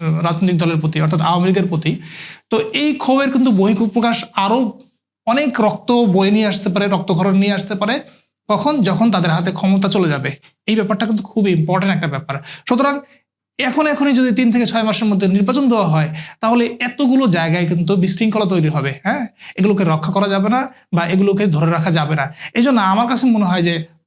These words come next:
প্রথম অবস্থায় বা প্রাথমিক অবস্থায় যে, আহ, সমন্বয়করা তিন থেকে ছয় বছরের কথা বলেছিল, এটা কিন্তু আসলে এমনি এমনি বলে নাই।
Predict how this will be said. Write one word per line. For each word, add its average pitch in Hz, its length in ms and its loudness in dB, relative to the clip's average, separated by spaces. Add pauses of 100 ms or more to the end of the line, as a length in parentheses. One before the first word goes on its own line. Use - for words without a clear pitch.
(120)
প্রথম 254 280 0
অবস্থায় 247 400 0
বা 180 100 0
প্রাথমিক 190 360 -2
অবস্থায় 208 380 -2
যে, 180 280 0 (300)
আহ, 160 340 2
সমন্বয়করা 220 520 0
তিন 247 280 0
থেকে 226 180 0
ছয় 220 260 0
বছরের 220 280 0
কথা 208 180 0
বলেছিল, 160 420 2 (340)
এটা 254 140 0
কিন্তু 254 200 4
আসলে 220 260 0
এমনি 233 260 4
এমনি 247 180 4
বলে 170 220 2
নাই। 139 200 -2